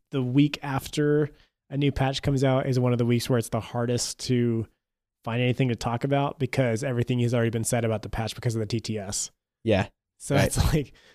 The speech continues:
Speaker 1: like, I almost wish that the T T S didn't exist so we could have more time, like, speculating about the new patch, and then when the patch comes out, there's actually, like, something to talk about.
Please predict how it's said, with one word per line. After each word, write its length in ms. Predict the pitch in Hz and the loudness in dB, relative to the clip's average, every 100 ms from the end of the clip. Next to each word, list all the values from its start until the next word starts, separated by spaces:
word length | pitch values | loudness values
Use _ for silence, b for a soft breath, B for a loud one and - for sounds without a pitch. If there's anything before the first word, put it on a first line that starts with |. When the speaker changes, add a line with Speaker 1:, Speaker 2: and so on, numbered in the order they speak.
| b | b
Speaker 1:
like, 160 | 135 139 | -4 -2
I 80 | 143 | 2
almost 300 | 160 156 156 | 2 2 0
wish 140 | 147 | -2
that 80 | 143 | 0
the 80 | 131 | 0
T 140 | - | 0
T 120 | 139 139 | 2 2
S 120 | - | 2
didn't 160 | 135 | 0
exist 320 | 123 113 120 - | 0 0 0 2
so 60 | |
we 80 | 127 | 0
could 120 | 127 | 0
have 180 | 113 117 | 0 0
more 200 | 120 120 | 0 -2
time, 280 | 117 131 120 | -2 -2 -2
like, 120 | 110 | -4
speculating 720 | - - 143 - 160 156 156 | -6 -4 -4 -2 0 2 2
about 180 | 156 151 | 2 0
the 60 | 160 | 0
new 140 | 151 | 0
patch, 420 | 147 135 139 143 - | 0 0 0 -4 -8
and 220 | 139 127 | -4 -2
then 160 | 123 123 | 0 0
when 100 | 123 | -2
the 80 | 113 | -2
patch 260 | 120 117 | -4 -4
comes 220 | - 110 120 | -6 -4 -2
out, 160 | 113 | -2
there's 160 | 117 117 | -2 -4
actually, 400 | 107 - - 110 | -4 -6 -6 -4
like, 260 | 107 104 | -4 -8
something 300 | - - 110 107 | -8 -8 -6 -8
to 60 | |
talk 260 | 101 104 107 | -8 -6 -2
about. 360 | 139 160 - | 0 0 -4